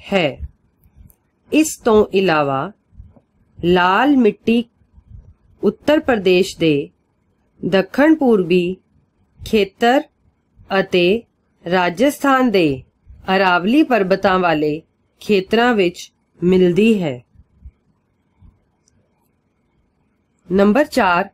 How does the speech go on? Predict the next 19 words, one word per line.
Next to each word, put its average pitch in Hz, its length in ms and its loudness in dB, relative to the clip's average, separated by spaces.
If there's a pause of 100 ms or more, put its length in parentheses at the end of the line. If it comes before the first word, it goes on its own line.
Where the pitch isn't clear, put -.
(120)
ਲੇਟਰਾਈਟ 196 680 -2
ਮਿੱਟੀ। 147 440 -6 (1120)
ਇਹ 294 200 4
ਮਿੱਟੀਆਂ 185 640 0 (340)
ਦੇਸ਼ 190 560 0
ਦੇ 151 260 0 (440)
ਕੇਵਲ 165 540 0 (320)
ਚਾਰ 214 380 0
ਪਰਸੈਂਟ 240 640 -2
ਖੇਤਰ 196 460 -2
ਵਿੱਚ 170 420 -4 (160)
ਮਿਲਦੀਆਂ 185 640 2
ਹਨ। 139 300 -6 (1160)
ਇਹਨਾਂ 254 340 2
ਦਾ 208 240 0
ਵਿਸਤਾਰ 165 720 -2 (380)
ਮੱਧ 226 280 0
ਪ੍ਰਦੇਸ਼, 196 800 -2 (440)
ਉੜੀਸਾ, 175 720 -2